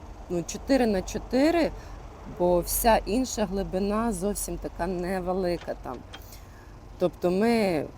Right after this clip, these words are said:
більше водойма, що була для дитини, сильної глибини немає. Плавні спуски і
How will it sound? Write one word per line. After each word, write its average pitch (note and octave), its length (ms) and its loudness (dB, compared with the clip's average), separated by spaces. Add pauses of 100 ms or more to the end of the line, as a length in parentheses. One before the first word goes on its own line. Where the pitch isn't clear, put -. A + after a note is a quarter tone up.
(140)
більше A#3+ 460 4
водойма, G#3 560 2
що F#3 200 -4
була G#3+ 340 2
для F3+ 340 0
дитини, D#3 600 0
сильної F#3+ 500 -2
глибини F#3+ 800 0 (460)
немає. E3+ 640 0 (480)
Плавні F#3 360 4
спуски B3 680 0
і D#3 440 0